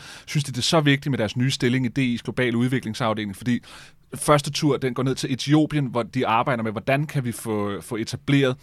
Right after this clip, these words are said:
eller anden form for forståelse for mangfoldighed og sådan, ikke? Og så føler de ligesom, de er på et andet niveau, end os andre er på. Og det tror jeg altså er en stor drivkraft i, i den, i den tilgang til tingene, som er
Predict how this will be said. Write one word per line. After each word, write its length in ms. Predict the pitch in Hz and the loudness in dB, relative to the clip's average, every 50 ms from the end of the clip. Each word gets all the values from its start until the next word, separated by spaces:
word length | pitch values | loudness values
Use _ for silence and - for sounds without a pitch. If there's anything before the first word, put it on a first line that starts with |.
| - - - - - - - | -16 -20 -20 -20 -20 -4 -2
eller 140 | 156 147 | 0 0
anden 80 | 131 123 | 0 2
form 160 | - 135 117 | 2 0 0
for 80 | 107 107 | 0 -6
forståelse 460 | - - - - 147 143 127 - - | -8 -8 -4 0 2 2 2 2 0
for 100 | - 117 | -2 0
mangfoldighed 720 | 104 101 98 98 - - 131 120 113 101 - 131 117 120 113 | 0 0 0 -2 -2 0 0 0 0 0 -2 -2 -2 0 -2
og 60 | 101 | -2
sådan, 140 | - 143 135 | -2 -2 -4
ikke? 100 | 156 - | -2 -2
Og 40 | 147 | -2
så 100 | - 165 | -4 -4
føler 240 | - - 262 247 220 196 | 2 2 4 4 4 2
de 40 | 196 | 2
ligesom, 220 | 180 185 - 196 160 | 2 0 -2 -2 -2
de 140 | 147 165 | 0 0
er 40 | 170 | 0
på 100 | 170 208 | 2 0
et 60 | 214 | -4
andet 240 | - 160 185 226 233 | -4 -4 -4 -4 -2
niveau, 380 | 202 190 151 120 139 190 233 226 - - - _ _ | -2 -2 -2 6 8 8 8 6 2 -10 -20 _ _
end 140 | - 165 165 | -6 -4 -4
os 120 | 147 - - | -4 0 0
andre 380 | 120 123 139 165 - - 156 107 | 2 2 2 0 -2 -2 0 0
er 80 | 113 123 - | 0 -2 -2
på. 80 | - | -4
Og 120 | 139 - - | -6 -4 -4
det 80 | 190 | -8
tror 180 | - - - 220 | -6 -2 -2 0
jeg 60 | 185 | 0
altså 160 | 147 127 - | 0 -2 -2
er 20 | 151 | -4
en 60 | 135 | -4
stor 200 | - - 202 - | -2 -2 -4 -4
drivkraft 640 | - - - 147 165 208 - - - 170 156 147 - _ - | -4 -2 2 2 2 2 2 -2 -6 -6 -6 -6 -8 _ 0
i, 180 | 151 151 139 139 - - - - - - - - _ - | 2 2 2 2 -2 -20 -20 -20 -20 -20 -20 -20 _ -8
i 60 | - | -8
den, 180 | 123 - 165 156 113 - - - _ - - _ | -2 4 4 4 4 4 -4 -16 _ -20 -20 _
i 60 | - 127 | -6 0
den 180 | 165 165 160 | 0 0 0
tilgang 520 | - - - 185 196 202 214 170 135 143 - | 0 4 6 6 6 6 2 0 -2 -2 -6
til 100 | - - | -10 -6
tingene, 300 | - - 175 156 151 147 | 2 2 2 2 2 -4
som 140 | 143 127 | -2 -4
er 40 | 113 | -4